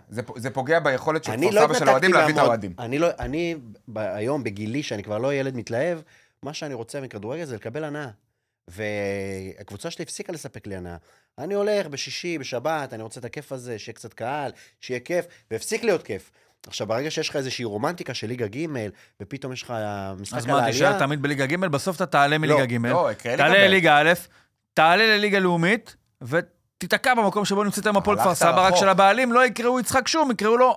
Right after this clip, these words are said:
Speaker 3: אנחנו.
Speaker 1: נכון, אבל
Speaker 3: אבל
Speaker 1: אנחנו
Speaker 3: בסופו
Speaker 1: עדיין
Speaker 3: של
Speaker 1: גם לא
Speaker 3: דבר,
Speaker 1: מאמין בו.
Speaker 3: החול הזה הוא,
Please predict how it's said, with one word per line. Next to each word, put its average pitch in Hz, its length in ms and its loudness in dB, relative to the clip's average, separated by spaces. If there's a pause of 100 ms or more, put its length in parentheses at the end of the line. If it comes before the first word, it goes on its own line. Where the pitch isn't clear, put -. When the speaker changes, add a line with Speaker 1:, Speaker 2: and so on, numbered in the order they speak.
Speaker 3:
אנחנו. 190 520 0
Speaker 1:
נכון, 151 360 -2
אבל 123 280 2
Speaker 3:
אבל 143 120 6
Speaker 1:
אנחנו 175 200 4
Speaker 3:
בסופו 202 140 2
Speaker 1:
עדיין 269 120 4
Speaker 3:
של - 80 0
Speaker 1:
גם 254 60 4
לא 277 60 2
Speaker 3:
דבר, 277 120 8
Speaker 1:
מאמין 247 100 6 (100)
בו. - 80 -4
Speaker 3:
החול 240 240 2
הזה 254 200 2
הוא, 220 720 -2